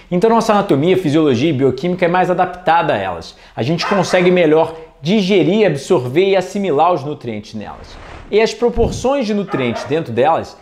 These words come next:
são mais similares às nossas necessidades nutricionais. Por isso que a vitamina C é um nutriente tão famoso. E nós sabemos que seres humanos, quando privados de vitamina C,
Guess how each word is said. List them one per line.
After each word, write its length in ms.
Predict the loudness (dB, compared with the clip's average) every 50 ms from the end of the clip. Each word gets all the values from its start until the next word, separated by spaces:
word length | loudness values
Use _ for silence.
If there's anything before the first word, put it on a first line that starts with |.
| -16 -14 -14 -14 -12
são 240 | -6 -2 0 0 2
mais 320 | 2 0 0 0 0 -2
similares 760 | -4 -6 -6 -4 -2 0 0 2 2 2 2 2 0 -2 -2
às 160 | -4 -4 -4
nossas 400 | -4 -2 -2 -2 -2 -2 -4 -4
necessidades 680 | -4 -6 -6 -6 -6 -6 -6 -4 0 0 0 0 -2 -6
nutricionais. 840 | -10 -12 -10 -12 -14 -12 -12 -10 -10 -10 -12 -14 -14 -18 -20 -20 _ _ _ _ _ -6
Por 140 | -4 -2
isso 180 | -2 -2 -2 -4
que 220 | -6 -6 -6 -6 -4 -2
a 200 | 0 2 2 2
vitamina 380 | 0 -2 -4 -2 -2 -2 -4 -6
C 160 | -8 -6 -6
é 40 | -6
um 180 | -6 -6 -6
nutriente 480 | -8 -8 -8 -6 -4 -2 -4 -4 -4 -8
tão 220 | -6 -4 -4 -4 -2
famoso. 500 | -2 -2 -2 0 0 0 0 -2 -4 -6 -8 -10 -12 -12 -10 -6
E 40 | -2
nós 180 | 0 0 0
sabemos 460 | 0 0 0 0 2 0 0 0 -4 -6
que 100 | -8 -8
seres 300 | -4 -4 -4 -2 -2 -4
humanos, 400 | -4 -2 -2 -4 -4 -6 -8 -8
quando 240 | -8 -8 -8 -8
privados 540 | -6 -4 -4 -2 -2 0 -2 -2 -2 -4 -8
de 60 | -12
vitamina 460 | -12 -12 -10 -8 -6 -6 -6 -6 -8 -8
C, 400 | -6 -2 0 0 0 -2 -8